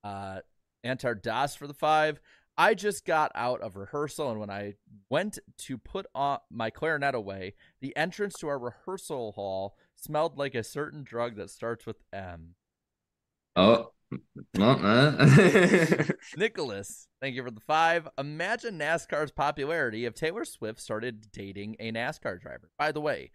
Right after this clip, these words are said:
Speaker 1: the highlight of the race nascar posted on YouTube was number twenty-eight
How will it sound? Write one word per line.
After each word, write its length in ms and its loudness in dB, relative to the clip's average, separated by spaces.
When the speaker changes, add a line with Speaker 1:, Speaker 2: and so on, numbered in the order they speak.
Speaker 1:
the 100 -2
highlight 520 0
of 60 -6
the 100 -8
race 420 -6
nascar 440 -6
posted 320 -8
on 100 -6
YouTube 500 -8
was 200 -8
number 260 -6
twenty-eight 960 -8